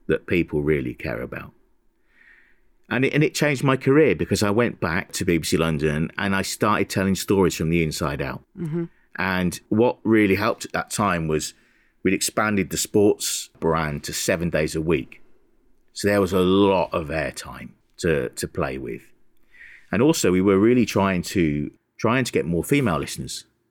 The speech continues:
Speaker 1: to the sports show. So that helped as well, because what we started to focus on, or I started to focus on, sorry,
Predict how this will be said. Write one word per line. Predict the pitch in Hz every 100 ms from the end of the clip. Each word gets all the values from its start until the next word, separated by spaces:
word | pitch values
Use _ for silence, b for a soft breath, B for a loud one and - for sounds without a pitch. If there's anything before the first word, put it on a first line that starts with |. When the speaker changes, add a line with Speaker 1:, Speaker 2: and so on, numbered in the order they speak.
| _ _ _
Speaker 1:
to | -
the | 71
sports | - 78 -
show. | - 58 - _ _ B B B B
So | 107
that | 131 -
helped | 101 -
as | 92 98
well, | 92
because | 82 92
what | 113 -
we |
started | - 117 107 -
to |
focus | - 113 107 -
on, | 69
or | 76 85
I |
started | - - 50
to | -
focus | 50 -
on, | -
sorry, | 73 71